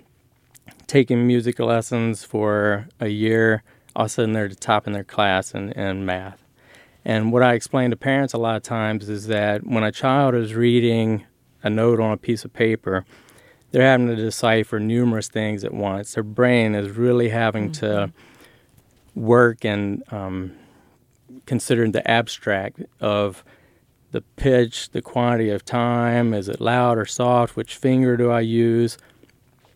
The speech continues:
Speaker 1: All those things, it's almost like algebra where they're having to really decipher things. And I,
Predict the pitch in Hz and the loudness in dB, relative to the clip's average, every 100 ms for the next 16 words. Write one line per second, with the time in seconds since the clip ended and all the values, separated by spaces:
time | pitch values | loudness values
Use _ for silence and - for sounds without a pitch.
0 | _ - - - 113 123 123 113 147 147 | _ -20 -14 0 2 4 2 0 2 4
1 | 139 123 120 - - - 117 107 107 104 | 4 2 0 -4 -8 -2 -2 -2 -2 -4
2 | 101 113 123 110 95 101 101 104 104 104 | 0 2 2 2 -2 -4 -2 -2 -2 0
3 | 113 110 107 - 107 113 117 107 104 101 | 0 0 -4 -6 -4 0 2 2 0 -2
4 | _ _ _ _ _ - 107 - 110 104 | _ _ _ _ _ -4 -2 2 2 2
5 | 104 - 101 101 101 - - 107 104 98 | -2 -4 -4 -2 -4 -8 -6 -4 -4 -4
6 | 98 104 - _ _ _ _ _ _ _ | -6 -8 -12 _ _ _ _ _ _ _
7 | - | -8